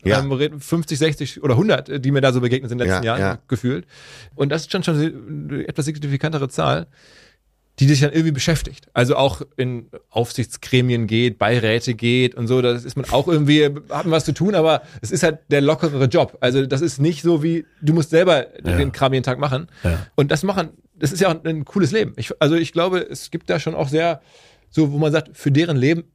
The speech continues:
Speaker 2: ist es vollkommen glücklich und ein bisschen Investor, paar Mandate, äh, Family, ähm, Reisen,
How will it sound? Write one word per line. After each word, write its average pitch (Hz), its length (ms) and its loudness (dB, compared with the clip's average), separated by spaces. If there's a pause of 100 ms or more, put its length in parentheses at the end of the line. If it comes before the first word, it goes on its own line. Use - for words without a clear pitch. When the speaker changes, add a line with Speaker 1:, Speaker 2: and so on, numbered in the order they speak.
(140)
Speaker 2:
ist 151 140 -2
es 143 100 -4
vollkommen 143 420 0
glücklich 202 500 -2
und 147 300 -10
ein 143 140 -6
bisschen 143 220 -8
Investor, 143 460 -2
paar 147 140 -4
Mandate, 139 800 0
äh, 135 120 -8
Family, 139 560 0
ähm, 131 260 -4
Reisen, 135 640 -2